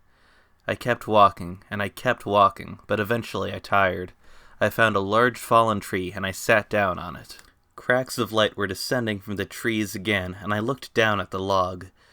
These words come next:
Ladybugs that were skeletons fluttered around and minded their own business on this piece of nature.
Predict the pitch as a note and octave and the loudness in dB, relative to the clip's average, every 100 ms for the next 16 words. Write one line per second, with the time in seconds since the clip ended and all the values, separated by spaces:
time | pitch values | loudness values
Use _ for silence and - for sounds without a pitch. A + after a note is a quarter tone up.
0 | _ _ - B2 D3+ D3+ C#3 C3 G#2+ - | _ _ -10 -4 -2 0 2 0 0 -2
1 | E2+ G2 - - A#2 G#2 - F#2+ F#2 - | 0 -2 -4 0 2 2 -2 -6 -8 -2
2 | A2 G#2 G#2 G2+ G2+ G2 F#2+ G2 G2+ G#2+ | 2 2 2 2 2 2 0 -4 0 2
3 | A#2+ B2 G#2+ G#2 A2 G2+ F#2 G2 - F2+ | 2 0 -2 0 0 0 -2 -4 -6 -12
4 | - F#2+ F#2 - - G2 - F2+ G2 F#2 | -6 -6 -6 -8 -8 -8 -8 -8 -8 -8
5 | - F#2 | -12 -16